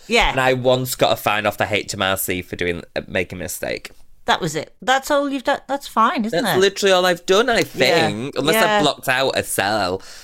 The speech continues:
Speaker 1: I've
Speaker 2: Yeah, what about
Speaker 1: blocked
Speaker 2: you?
Speaker 1: out, <laughs> blocked out those five years in prison.
Speaker 2: <laughs> Yeah, yeah. Should I be like,
Speaker 1: Um,
Speaker 2: "Hmm."
Speaker 1: if I've had a run-in with the law, um, like you, I got stopped by the police when I was a kid 'cause we were drinking in the park.
Speaker 2: Mm, yeah.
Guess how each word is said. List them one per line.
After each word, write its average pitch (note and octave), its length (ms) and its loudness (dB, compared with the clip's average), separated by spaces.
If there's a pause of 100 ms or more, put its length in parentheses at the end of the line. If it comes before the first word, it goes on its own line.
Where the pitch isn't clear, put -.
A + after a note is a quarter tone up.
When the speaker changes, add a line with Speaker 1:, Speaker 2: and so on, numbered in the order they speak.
(100)
Speaker 1:
I've - 80 2
Speaker 2:
Yeah, C3+ 60 4
what B2 160 4
about C#3+ 260 4
Speaker 1:
blocked B2 500 4
Speaker 2:
you? B3 60 6
Speaker 1:
out, - 380 -2
<laughs> - 0 -
blocked C#4 340 2
out A#3 180 2
those F#3+ 220 0
five A3+ 360 4
years G#3+ 300 4
in G#3+ 160 0
prison. G3 460 0
Speaker 2:
<laughs> E3+ 220 4
Yeah, F#3 220 2
yeah. E3 400 4 (300)
Should C#3 120 4
I - 20 2
be C#3+ 100 2
like, A#2 180 4
Speaker 1:
Um, - 160 0
Speaker 2:
"Hmm." A#2+ 140 -8 (840)
Speaker 1:
if - 200 -16
I've D4+ 220 -2
had D4 240 -6
a C#4+ 60 -2
run-in B3+ 360 -4
with B3 140 -8
the G3+ 100 -8
law, B3+ 600 2 (500)
um, B3 1200 0 (580)
like D4 420 2
you, B3 540 4
I A#3 140 0
got A#3 220 -4
stopped - 340 -8
by A#3 100 -2
the G#3+ 140 -6
police G#3 360 -4
when G#3 120 -8
I G3 80 -4
was F#3+ 180 -6
a F#3+ 60 -10
kid - 280 -6
'cause - 200 -8
we F#3 100 2
were F#3 100 0
drinking F3 480 -8
in E3 120 -6
the D#3+ 100 -6
park. D#3+ 540 -2
Speaker 2:
Mm, F#2+ 200 -12
yeah. F#2 240 -2